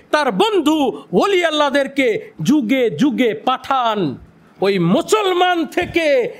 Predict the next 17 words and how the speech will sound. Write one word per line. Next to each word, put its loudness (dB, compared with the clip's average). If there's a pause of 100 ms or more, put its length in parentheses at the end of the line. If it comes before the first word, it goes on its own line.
(140)
নিজেকে 0
মুমিন 0
বানানোর 0
জন্যে। -6 (1200)
কি 2
বলেন, 2
সত্য 0
না 2
মিথ্যা? 0 (920)
সত্য -2
না 2
মিথ্যা? -2 (920)
যদি 2
ওলি 2
আল্লাহগণ 0
না 0
আসতেন, -2